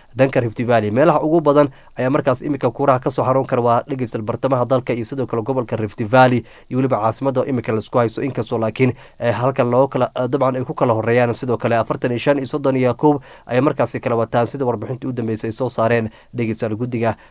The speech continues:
Dabcan waa kuwa markaasi baaritaanada iyo weli dabagalka markaasi dadka shacabka ku sameeyo oona xogta ku-, ka, ka soo aruuriya ee dhag-, Hakimi, dabcan kuwa loo yaqaano tiva dhegeystayaal.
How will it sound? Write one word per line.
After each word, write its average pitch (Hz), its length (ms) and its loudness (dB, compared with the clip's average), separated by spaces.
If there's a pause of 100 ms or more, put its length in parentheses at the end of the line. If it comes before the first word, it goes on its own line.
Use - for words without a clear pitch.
Dabcan 131 340 2
waa 123 100 4
kuwa 139 180 0
markaasi 127 340 -2
baaritaanada 120 600 2 (220)
iyo 127 80 -2
weli 131 60 2
dabagalka 123 500 -2
markaasi 123 400 -2
dadka 127 260 -4
shacabka 117 340 -4
ku 143 120 -8
sameeyo 117 380 -2 (120)
oona 113 160 -4
xogta 139 280 -2
ku-, 104 120 -12
ka, 135 140 -6
ka 135 180 -4
soo - 180 -6
aruuriya 113 340 -2
ee 110 220 -2 (280)
dhag-, 131 240 -2
Hakimi, 135 440 -2 (100)
dabcan 135 260 2
kuwa 151 160 2
loo 143 120 4
yaqaano 127 440 4 (280)
tiva 165 320 2
dhegeystayaal. 120 540 0